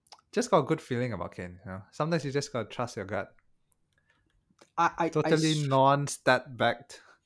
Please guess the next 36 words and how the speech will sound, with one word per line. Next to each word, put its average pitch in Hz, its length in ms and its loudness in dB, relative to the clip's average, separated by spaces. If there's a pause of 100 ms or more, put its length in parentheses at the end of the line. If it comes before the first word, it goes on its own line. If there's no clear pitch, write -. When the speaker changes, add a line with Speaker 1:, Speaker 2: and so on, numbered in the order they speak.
(260)
Speaker 1:
F 117 140 -6
P 120 60 -4
L 113 100 0
advice. 101 440 -4
Don't 131 140 -6
know 143 80 -2
if 123 120 -6
pe-, 127 80 -16 (180)
people 127 200 -6
are 117 40 -4
gonna 117 160 -6
stop 107 260 -6
listening 104 260 -10
to 101 80 -8
us 92 200 -8
from 95 160 -12
this 101 160 -12
point 95 200 -8
onwards. 90 460 -14 (500)
Speaker 2:
No, 156 320 2
I 156 140 4
mean, 185 100 0
they, 185 120 2
they 185 100 0
might 226 140 2
stop 185 200 -2
listening 170 280 -2
to 135 60 2
you, 151 260 6
mate, 120 200 2
because 131 380 0
you 147 160 -4
trust - 400 0
your 110 120 2 (120)
gut. 151 340 6
It, 123 60 -6